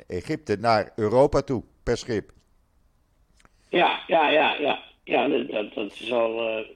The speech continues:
Speaker 2: maar dat is al aan de gang.
Speaker 1: Dat is al aan de
Speaker 2: Oké.
Speaker 1: gang, maar er komt natuurlijk
Speaker 2: Ja.
Speaker 1: nu veel meer gas, want het Karish ga-, eh,
Speaker 2: Ja.
Speaker 1: gasveld, dat, eh, eh, ja, dat moeten ze nu, eh, gaan aansluiten.
Speaker 2: Ja, ja,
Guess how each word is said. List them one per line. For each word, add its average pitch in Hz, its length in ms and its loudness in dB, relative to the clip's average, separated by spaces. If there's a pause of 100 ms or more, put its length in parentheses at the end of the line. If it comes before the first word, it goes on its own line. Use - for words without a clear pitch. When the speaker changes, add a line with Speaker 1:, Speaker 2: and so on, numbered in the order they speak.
Speaker 2:
maar 139 160 -2
dat 143 180 -2
is 139 160 -4
al 139 220 4
aan 131 160 2
de 131 60 2
gang. 147 340 0 (200)
Speaker 1:
Dat 170 240 10
is 180 160 8
al 139 100 12
aan 113 120 8
de 107 60 4
Speaker 2:
Oké. 113 140 -2
Speaker 1:
gang, 139 240 6
maar 151 180 10
er 143 80 4
komt 180 200 2
natuurlijk 147 360 4
Speaker 2:
Ja. 151 60 2
Speaker 1:
nu 139 80 2
veel 135 280 8
meer 180 260 6
gas, 110 340 4
want 127 180 0
het 131 140 -2
Karish 135 420 0
ga-, - 240 -4
eh, 110 200 4
Speaker 2:
Ja. 107 60 2
Speaker 1:
gasveld, 107 640 2 (440)
dat, 127 360 6
eh, 110 960 2
eh, 73 140 -6
ja, 82 160 -2
dat 78 200 -8
moeten 92 220 -10
ze 87 160 -8
nu, 92 440 -2
eh, 90 160 2
gaan 92 160 -4
aansluiten. 123 680 0 (1300)
Speaker 2:
Ja, 147 80 4
ja, - 200 2